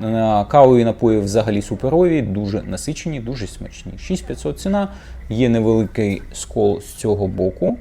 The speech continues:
От. Кришку вже поставив іншу.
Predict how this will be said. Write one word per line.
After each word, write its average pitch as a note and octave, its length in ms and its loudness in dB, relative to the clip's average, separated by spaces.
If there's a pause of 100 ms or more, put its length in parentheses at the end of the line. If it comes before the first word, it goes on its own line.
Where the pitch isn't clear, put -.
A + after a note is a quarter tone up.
(580)
От. G2 300 -4 (520)
Кришку C3 480 0
вже A2 200 4
поставив G#2+ 800 6 (540)
іншу. A2 520 -2